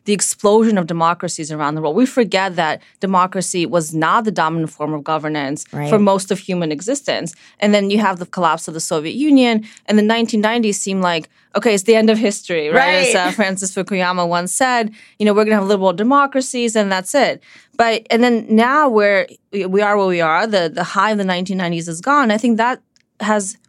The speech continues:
Speaker 1: what's happened is that the crises you mentioned, the financial crisis first and foremost, but also others,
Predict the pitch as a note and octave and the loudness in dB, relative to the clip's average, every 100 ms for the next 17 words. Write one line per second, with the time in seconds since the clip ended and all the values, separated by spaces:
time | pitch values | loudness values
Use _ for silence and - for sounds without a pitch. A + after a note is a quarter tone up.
0 | _ G#3 - A3 D#4+ C4 F#3 F#3 F3+ - | _ -4 0 0 0 2 0 -2 -6 -18
1 | - - G#3+ A3 G#3+ - _ G#3 G#3 G#3 | -8 -2 2 2 0 -4 _ -6 -4 -4
2 | - A#3+ C4+ - F#3+ F3+ E3+ E3 E3 E3 | -4 -2 -2 -2 -4 -4 -4 -4 -4 -6
3 | D#3 F#3 F#3 B3+ C4 G#3+ G3 F3+ F3+ - | -6 -6 -2 0 0 0 -2 -2 -4 -2
4 | F3 - E3+ F#3 F3+ E3+ E3 F3 F3+ - | -2 -2 -2 0 0 0 -2 -2 -2 -2
5 | F3 A3+ A3+ G3 | -2 2 2 0